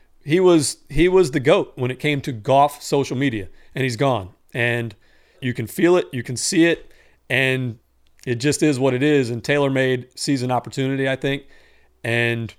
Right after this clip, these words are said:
I think they're going to take back the crown pretty soon. And that crown doesn't necessarily mean how much do they sell. It's really,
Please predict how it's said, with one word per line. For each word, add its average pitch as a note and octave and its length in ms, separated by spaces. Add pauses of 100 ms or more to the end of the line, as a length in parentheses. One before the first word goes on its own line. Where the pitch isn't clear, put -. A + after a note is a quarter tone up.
(140)
I A#2 140
think D#3 300
they're C#3 180
going C#3 340
to B2+ 80
take C#3 320
back C3 220
the A#2+ 80
crown B2+ 300
pretty A#2 220
soon. G#2+ 320 (160)
And B2+ 220
that D3+ 160
crown G3 260
doesn't E3 240
necessarily D#3+ 440
mean D3 300 (220)
how D#3+ 160
much D#3 240
do D#3 120
they C#3+ 160
sell. D3+ 380
It's C#3 180
really, D3+ 420